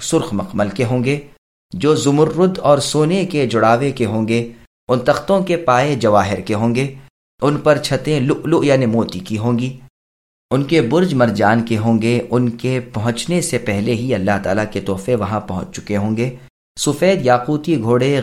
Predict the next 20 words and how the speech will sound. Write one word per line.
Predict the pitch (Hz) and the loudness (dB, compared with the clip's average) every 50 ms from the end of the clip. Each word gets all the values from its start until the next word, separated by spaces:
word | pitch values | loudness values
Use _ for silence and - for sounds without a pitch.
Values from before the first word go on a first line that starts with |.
| 104 | 0
غلمان | 113 107 104 101 104 113 123 131 127 113 | -2 -2 0 0 0 2 2 0 0 0
لیے | 104 104 107 113 123 | -2 -2 -2 -2 -2
کھڑے | 120 - - 101 90 87 | -4 -4 -8 -8 -6 -6
ہوں | 92 98 98 101 101 | -6 -6 -4 -4 -2
گے، | 113 135 135 - - - - _ _ _ - | -2 -4 -4 -6 -12 -20 -20 _ _ _ -4
جن | 107 143 160 | -2 -2 -2
کا | 156 156 156 | 0 0 0
سامان | 151 - 131 131 127 131 135 143 139 127 | 0 2 2 2 4 4 2 2 0 0
چاندی | - 113 104 104 107 127 123 | 0 0 0 0 0 -2 -4
کا | 117 - 123 127 123 | -4 -4 -4 -4 -2
جڑاؤ | 113 104 92 - - - | -2 -4 -4 -4 -4 -4
کا | - - 101 95 | -4 -6 -6 -4
ہوگا۔ | 104 107 104 113 113 117 - - - - _ _ _ _ _ _ - | -4 -4 -2 -2 -2 -4 -4 -10 -20 -20 _ _ _ _ _ _ -2
ان | 131 143 | 0 0
کے | 139 - 160 156 156 | 0 2 0 0 2
تخت | 156 165 165 165 - - | 2 0 0 0 -6 -2
پر | 170 156 | 0 2
اعلیٰ | 135 123 127 139 143 | 4 4 4 4 2
ریشمی | 131 120 123 120 - 131 135 143 139 | 2 2 0 0 -2 -2 -2 -2 0
نرم | 117 101 107 117 135 143 151 147 | 0 2 2 2 2 0 -2 -6